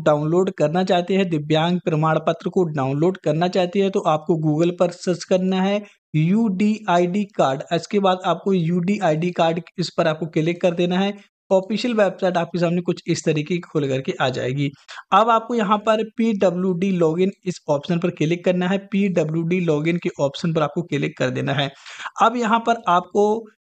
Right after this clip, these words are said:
फिल करना है डिटेल लॉगिन पेज आपके सामने खुल करके आ जाएगी। अब आपको यहाँ पर एनरोलमेंट नंबर या यूडीआईडी नंबर को फिल करना है, कोई एक नंबर आपको यहाँ पर फिल करना है, एनरोलमेंट नंबर या यूडीआईडी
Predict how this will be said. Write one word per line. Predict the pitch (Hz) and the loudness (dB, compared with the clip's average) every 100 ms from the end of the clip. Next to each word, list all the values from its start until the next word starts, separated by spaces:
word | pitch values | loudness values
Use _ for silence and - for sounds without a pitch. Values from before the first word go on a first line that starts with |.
| _ _ _ | _ _ _
फिल | 208 220 | 0 2
करना | 220 214 | 2 4
है | 214 | 2
डिटेल | 190 175 185 | 2 2 2
लॉगिन | 185 170 175 | 2 2 -2
पेज | 180 180 | 0 0
आपके | 160 185 | -2 -2
सामने | 170 170 | -2 -2
खुल | 165 170 | -2 -2
करके | 175 170 - | -2 -4 0
आ | 175 | 0
जाएगी। | 180 190 196 | 2 0 0
अब | 180 160 | -2 0
आपको | 156 156 | -2 0
यहाँ | 175 165 | 0 0
पर | 170 170 180 | 0 0 0
एनरोलमेंट | 175 160 160 165 170 175 170 | -2 0 0 0 -2 -2 0
नंबर | 160 180 202 | 0 2 0
या | 202 185 196 | 0 0 0
यूडीआईडी | 185 165 196 185 196 202 160 156 175 175 | 0 -2 -2 0 -2 0 0 0 -2 -2
नंबर | 151 143 151 | -2 0 -2
को | 156 170 | -2 -4
फिल | - 147 | -4 -6
करना | - 143 151 | -2 -2 0
है, | 175 | -2
कोई | 175 156 156 | -2 -6 -2
एक | 156 175 | -2 0
नंबर | 170 147 143 156 | -2 -2 0 0
आपको | 139 - | -2 -4
यहाँ | 151 131 | -4 -4
पर | 151 156 | -2 -2
फिल | 175 180 | -2 -2
करना | 190 190 | 0 0
है, | 196 202 | 0 -2
एनरोलमेंट | 208 - 156 156 160 175 185 | -6 -6 0 0 2 0 0
नंबर | 185 190 202 | 0 2 0
या | 190 190 196 | 0 -2 -2
यूडीआईडी | 156 180 170 185 208 147 143 220 | -2 -2 0 -2 0 -2 -2 -2